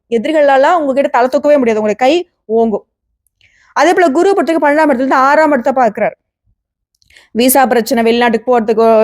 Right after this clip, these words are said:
இதெல்லாம் இருக்கு இல்லையா, அதெல்லாம் வந்து இப்ப தடைகள் தாமதங்கள்லாம் உடைப்படுது. முக்கியமா எதெல்லாம் உங்களுக்கு தடைப்பட்டுச்சோ, எதெல்லாம் உங்களுக்கு இல்லைன்னு மறுக்கப்பட்டுச்சோ, அது எல்லாமே இப்ப கிடைக்கும்.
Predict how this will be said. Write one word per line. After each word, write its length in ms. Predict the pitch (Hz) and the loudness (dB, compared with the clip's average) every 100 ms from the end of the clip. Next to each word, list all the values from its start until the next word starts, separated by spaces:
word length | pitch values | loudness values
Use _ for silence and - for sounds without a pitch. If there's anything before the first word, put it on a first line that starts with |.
| - - - - | 0 -6 -18 -8
இதெல்லாம் 400 | 247 240 254 254 | -6 0 2 2
இருக்கு 220 | 247 233 | 2 0
இல்லையா, 300 | 254 202 214 226 - _ | -2 0 0 -2 -6 _
அதெல்லாம் 340 | 233 262 285 311 | -2 2 2 2
வந்து 180 | 285 | 0
இப்ப 140 | 294 294 | 0 0
தடைகள் 380 | 254 240 262 254 | 0 2 2 2
தாமதங்கள்லாம் 560 | 240 240 240 240 302 | 0 0 0 0 0
உடைப்படுது. 460 | 262 269 285 220 185 _ _ _ _ _ 233 | 2 0 0 -4 -8 _ _ _ _ _ -6
முக்கியமா 320 | 247 302 359 277 | -2 0 2 2
எதெல்லாம் 340 | 262 262 302 | 2 2 2
உங்களுக்கு 260 | 359 311 247 | 0 0 0
தடைப்பட்டுச்சோ, 540 | 240 262 247 208 - - - - - _ 220 | 0 0 -2 -4 -6 -10 -14 -18 -18 _ -2
எதெல்லாம் 240 | 220 294 | 2 2
உங்களுக்கு 220 | 339 262 254 | 2 0 0
இல்லைன்னு 280 | 269 285 269 | 2 0 2
மறுக்கப்பட்டுச்சோ, 680 | 233 269 320 277 208 208 240 - | 0 0 0 -2 -4 -4 -4 -2
அது 200 | 220 233 | 0 0
எல்லாமே 240 | 226 233 | 0 -2
இப்ப 120 | 247 | -2
கிடைக்கும். 360 | 208 208 - | -2 -2 -4